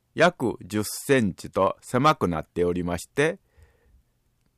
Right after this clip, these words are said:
底部の部分、前の方に五センチほどせり出ております。そこのところに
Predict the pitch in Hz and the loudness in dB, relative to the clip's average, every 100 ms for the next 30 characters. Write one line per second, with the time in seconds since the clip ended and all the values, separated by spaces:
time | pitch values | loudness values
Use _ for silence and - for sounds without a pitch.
0 | _ _ _ _ _ _ _ - 208 190 | _ _ _ _ _ _ _ 2 4 4
1 | 113 92 85 95 85 80 - - _ _ | 0 0 0 -2 -2 -6 -10 -18 _ _
2 | _ _ _ _ - 127 160 156 113 98 | _ _ _ _ 0 4 6 4 2 2
3 | 90 92 101 123 _ - 107 170 147 - | 0 0 -2 -4 _ -2 0 2 0 0
4 | 80 78 80 107 - _ - 98 98 104 | -4 -2 2 2 0 _ -4 -2 2 2
5 | 101 101 92 90 87 - _ _ _ _ | 4 4 4 0 -6 -10 _ _ _ _
6 | _ _ - 131 202 226 143 127 110 110 | _ _ -6 -4 0 2 2 0 0 2
7 | 110 143 143 | 2 -2 -6